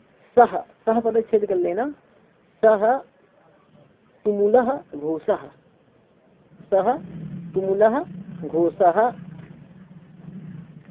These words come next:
नभः क्या पृथ्वीम एव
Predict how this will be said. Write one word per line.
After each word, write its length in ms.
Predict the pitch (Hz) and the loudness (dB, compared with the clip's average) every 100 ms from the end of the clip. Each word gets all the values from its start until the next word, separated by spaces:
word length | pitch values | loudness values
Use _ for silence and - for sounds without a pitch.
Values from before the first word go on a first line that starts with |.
| - | -10
नभः 600 | 165 180 175 180 247 196 139 - - - - - - - - - - | -2 2 2 4 2 2 -2 -6 -20 -20 -18 -16 -16 -16 -16 -16 2
क्या 240 | 226 240 240 - - - | 6 6 2 -6 -14 -8
पृथ्वीम 600 | 180 180 190 185 240 262 196 - - 175 | -6 -4 -6 -4 -2 -2 -4 -6 -12 2
एव 300 | 208 254 220 | 8 10 10